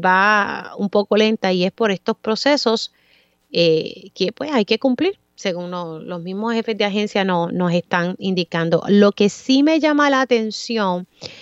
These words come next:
es que si allí hay movimiento, como han dicho los manifestantes del campamento y como denunció la representante Mariana Nogales, ¿por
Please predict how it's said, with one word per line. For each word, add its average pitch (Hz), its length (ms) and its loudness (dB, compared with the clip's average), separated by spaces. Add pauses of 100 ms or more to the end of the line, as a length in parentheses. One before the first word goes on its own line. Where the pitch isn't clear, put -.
(360)
es 233 180 2
que 294 120 -2
si 247 180 0
allí 208 240 0
hay 226 140 2
movimiento, 240 680 0
como 170 260 -4
han 175 100 -2
dicho 208 300 -2
los 220 100 0
manifestantes 202 1040 -2
del 185 260 0
campamento 185 960 -2
y 175 200 -4
como 170 340 2
denunció 170 480 -2
la 180 100 0
representante 214 680 -4
Mariana 208 320 0
Nogales, 214 480 0
¿por 185 400 0